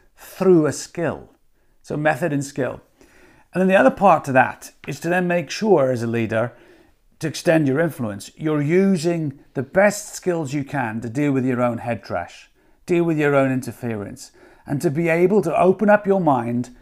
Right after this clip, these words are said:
to seeing a situation as it actually is so that you can get to the magic.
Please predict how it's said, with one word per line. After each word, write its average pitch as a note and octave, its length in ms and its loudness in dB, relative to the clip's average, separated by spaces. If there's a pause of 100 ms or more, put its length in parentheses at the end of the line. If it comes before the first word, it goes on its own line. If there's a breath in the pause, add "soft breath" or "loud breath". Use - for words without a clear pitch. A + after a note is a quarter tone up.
(240 soft breath)
to C#3+ 120 -8
seeing D#3+ 400 -2
a D#3+ 40 -2
situation C3 760 -4
as B2+ 240 -4
it C3+ 240 -8
actually D#3 560 -4
is F#3 360 -4 (280 soft breath)
so - 160 -10
that D3+ 220 -6
you D3+ 80 -8
can D3 240 -6
get B2+ 260 -4
to C3+ 100 -10
the B2 120 -4
magic. B2 600 -4